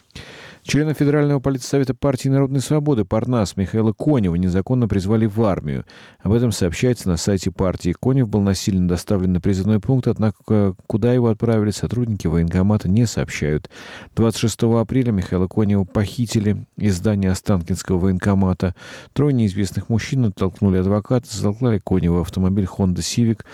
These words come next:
номерной знак К четыреста девяносто два О В оранжевого цвета, и скрылись. Адвокат Михаила Конева Жан Бекетов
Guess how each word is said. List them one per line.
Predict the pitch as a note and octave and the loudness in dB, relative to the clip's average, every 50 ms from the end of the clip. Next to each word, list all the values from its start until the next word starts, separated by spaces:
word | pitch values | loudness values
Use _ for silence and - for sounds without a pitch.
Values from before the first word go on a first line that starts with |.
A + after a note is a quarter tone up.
| - - - - _ - | -20 -20 -20 -20 _ 0
номерной | G#2+ G#2+ G2 G2+ G3 G3 - G#3 - | 2 2 4 2 2 2 2 2 2
знак | F2 - G#2 G2 F#2 - _ | 2 2 0 0 0 -2 _
К | - - G#2+ G2+ F#2 F2 - - | -2 0 0 0 0 -2 -6 -10
четыреста | - - - G#2+ F#2 F2+ - F#2+ | -12 -6 -4 -4 -4 -2 -2 0
девяносто | F#2+ G2+ G2 F2+ - - G2 | 2 2 2 0 -2 -4 -2
два | F#2+ G2 F#2+ F2 | 0 0 0 0
О | - - G#2+ G#2 F#2 | 0 0 0 0 0
В | F2+ G#2 | 2 2
оранжевого | G2 F2+ E2+ F#2 F#2+ F#2 F2 F2 F#2+ F#2 | 0 2 2 2 0 0 0 0 0 -2
цвета, | - - G2 F2 - - | 0 -2 -2 -2 -2 -2
и | B2+ | -4
скрылись. | - - - F2+ F#2 F2+ E2 E2 D#2+ - - - - - - - - - - - | -4 -2 0 0 2 2 0 0 -2 -4 -8 -16 -20 -20 -20 -20 -20 -20 -8 -4
Адвокат | - G2+ F#2+ G2+ G#2 G#2+ C3+ C3+ - | -2 0 2 0 2 0 0 0 0
Михаила | C3 A#2+ G#2 - A#2+ A#2 A2+ A2+ | 0 -2 0 0 0 0 0 0
Конева | G#2+ - A#2+ A#2 G#2+ G#2+ G#2 G#2 - - - _ _ | 0 0 0 2 2 2 2 0 -2 -6 -10 _ _
Жан | - F#2+ F2 G#2 A2 G#2+ G2+ F#2+ | -4 -2 0 2 2 2 2 0
Бекетов | F2 F#2 G#2 A2+ A2+ - A#2 G#2 G2 F2+ - - | 0 0 -2 -2 -2 -2 -2 -2 -2 -4 -6 -8